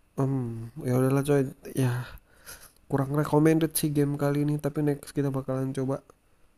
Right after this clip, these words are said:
lagi lah gitu, yang cari yang lain tuh. Bahkan dia tidak merespons gitu tadi.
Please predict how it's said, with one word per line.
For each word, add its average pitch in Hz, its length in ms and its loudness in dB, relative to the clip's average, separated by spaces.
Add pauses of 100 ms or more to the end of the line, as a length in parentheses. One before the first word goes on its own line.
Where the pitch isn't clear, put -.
(960)
lagi 131 400 0
lah 127 160 2
gitu, 127 240 -4
yang 127 400 -2
cari 127 320 -2
yang 127 160 -2
lain 127 240 0
tuh. 123 160 -6 (640)
Bahkan 156 320 0
dia 165 80 0
tidak 147 400 2
merespons 143 960 -4
gitu 113 240 -4
tadi. 110 240 -6